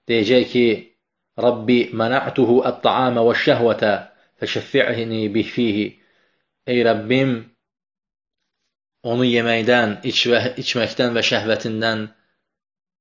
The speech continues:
çəkindirdim və onun üçün onlara şəfaat et." Və yəqulul Qur'an, "Məna'tuhun nəvmə bil-leyl fəşfi'ni fihi." Və Qur'an-ı Kərim buyuracaq ki, "Onu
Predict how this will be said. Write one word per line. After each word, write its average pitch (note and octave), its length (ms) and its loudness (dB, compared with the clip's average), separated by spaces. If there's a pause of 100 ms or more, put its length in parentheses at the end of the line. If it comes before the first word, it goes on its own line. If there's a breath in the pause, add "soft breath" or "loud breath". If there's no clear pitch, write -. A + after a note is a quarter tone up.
(1080)
çəkindirdim A2+ 720 0 (840)
və G#2+ 200 -2
onun A2+ 240 -4
üçün A2 240 -8
onlara G#2 340 -2
şəfaat A2+ 440 -4
et." G#2+ 200 -2 (300 soft breath)
Və A2+ 160 2
yəqulul A2+ 320 0
Qur'an, A2 400 -2
"Məna'tuhun A2+ 480 -4
nəvmə A#2 320 0
bil-leyl A2 480 0 (200)
fəşfi'ni A#2+ 680 -2
fihi." A2 360 0 (380 loud breath)
Və A2 160 -6
Qur'an-ı A2+ 340 0
Kərim A2 300 -2
buyuracaq G#2 440 2
ki, B2 100 -4
"Onu A2 220 -4